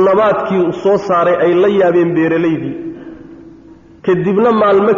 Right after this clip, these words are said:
kadib nabaadkii quruxsanaa iyo dooggii soo baxay iyo beerihii ay isbeddeleen oo kaceen oo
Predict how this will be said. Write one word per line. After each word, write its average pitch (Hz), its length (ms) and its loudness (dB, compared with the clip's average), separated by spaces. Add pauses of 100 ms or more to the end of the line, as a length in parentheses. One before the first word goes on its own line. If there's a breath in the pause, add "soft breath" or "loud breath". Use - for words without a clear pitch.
kadib 196 360 -2
nabaadkii 185 560 0
quruxsanaa 180 680 -2
iyo 175 140 0
dooggii 175 440 0
soo 185 220 0
baxay 170 280 -2
iyo 170 140 2
beerihii 175 560 0 (960)
ay 190 120 2 (100)
isbeddeleen 190 680 0
oo 175 100 2
kaceen 180 560 0
oo 165 100 2